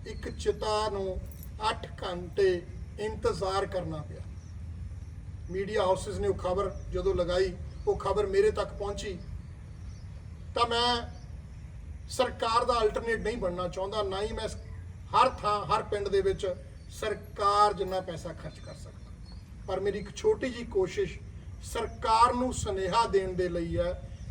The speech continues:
ਕਿ ਸਰਕਾਰਾਂ ਸੁੱਤੀਆਂ ਨੇ ਤੇ ਲੋਕ ਜਾਗਦੇ ਨੇ। ਅਸੀਂ ਇੱਕ ਛੋਟੀ ਜਿਹੀ ਕੋਸ਼ਿਸ਼ ਕੀਤੀ ਹੈ। ਭੂਲਣ ਦੇ ਵਿੱਚ ਅਸੀਂ ਇਹ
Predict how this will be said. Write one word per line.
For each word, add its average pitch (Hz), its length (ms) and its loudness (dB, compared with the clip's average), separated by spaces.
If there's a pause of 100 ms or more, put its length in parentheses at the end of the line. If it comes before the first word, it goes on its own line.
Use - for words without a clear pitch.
(100)
ਕਿ 214 160 10
ਸਰਕਾਰਾਂ 202 800 2
ਸੁੱਤੀਆਂ 208 560 0
ਨੇ 196 220 -2 (280)
ਤੇ 190 120 8
ਲੋਕ 180 360 0
ਜਾਗਦੇ 151 400 -6
ਨੇ। - 180 -10 (580)
ਅਸੀਂ 190 160 -2
ਇੱਕ 196 140 -4
ਛੋਟੀ 196 260 4
ਜਿਹੀ 190 180 -4
ਕੋਸ਼ਿਸ਼ 185 380 -2
ਕੀਤੀ 185 340 -2
ਹੈ। 185 340 0 (160)
ਭੂਲਣ 190 280 4
ਦੇ 190 100 6
ਵਿੱਚ 185 300 2 (360)
ਅਸੀਂ 190 200 -2
ਇਹ 185 380 4